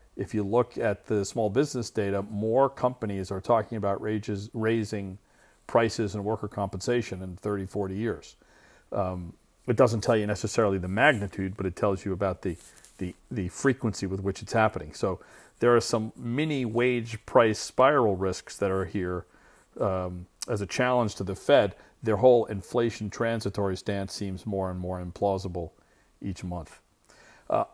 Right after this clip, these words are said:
with respect to demand, which is holding up well in the West, China's the outlier.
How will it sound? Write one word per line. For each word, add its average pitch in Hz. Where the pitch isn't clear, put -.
with 123
respect 131
to 120
demand, 113
which 104
is 101
holding 104
up 98
well 98
in 92
the 92
West, 110
China's 113
the 98
outlier. 80